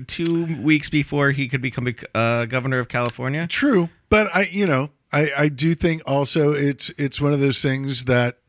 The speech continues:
Speaker 2: for the most part, unless you're, you know, a rabid talk radio listener,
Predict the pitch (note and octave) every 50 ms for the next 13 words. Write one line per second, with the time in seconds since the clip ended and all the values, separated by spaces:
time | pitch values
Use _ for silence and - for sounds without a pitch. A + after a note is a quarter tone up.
0 | _ _ _ - - E3 D3+ D3+ D#3 F3+ G#3+ A#3+ - - - B2 A2+ G#2 G2+ G#2+
1 | - _ _ _ _ _ _ _ _ _ _ _ _ _ _ _ _ _ _ _
2 | _ _ - B2+ C3 C3+ C3 C#3 D3 D3 - - D#3 C#3+ C#3 C#3 C3+ C3 C3+ C#3
3 | C#3 C3 C3+ B2+ A#2 A2+ A2 A2 A2+ A#2 A2 A2+ A#2+ B2 B2+ A#2 A2+ G#2 - B2+
4 | A#2+ B2+ - - C#3 C3 B2+ C3 C3 C3 C3+ C#3 F3 E3+ - - A#2 G#2+